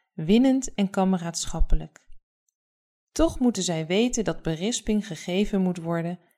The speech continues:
en dat zelfs over bestraffing gesproken moet worden om het kwaaddoen de pas af te snijden. Mij werd de aanwijzing gegeven om tegen ouders te zeggen:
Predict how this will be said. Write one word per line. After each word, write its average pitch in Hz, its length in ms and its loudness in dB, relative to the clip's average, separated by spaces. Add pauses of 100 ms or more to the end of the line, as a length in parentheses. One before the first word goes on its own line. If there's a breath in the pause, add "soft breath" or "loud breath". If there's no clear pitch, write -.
(140)
en 185 180 0
dat 165 180 -2
zelfs 254 520 -2
over 175 280 -4
bestraffing 226 580 0
gesproken 185 540 -2
moet 175 180 -2
worden 165 340 -2
om 165 120 -2
het 151 160 -6
kwaaddoen 214 580 0
de 185 100 -2
pas - 280 -6
af 156 160 -12
te - 120 -12
snijden. 156 580 -10 (1080)
Mij 170 280 2
werd 170 180 2
de 175 100 0
aanwijzing 185 680 2
gegeven 165 480 -6
om 180 120 -2
tegen - 320 0
ouders 214 380 0
te 196 100 -4
zeggen: 185 540 -6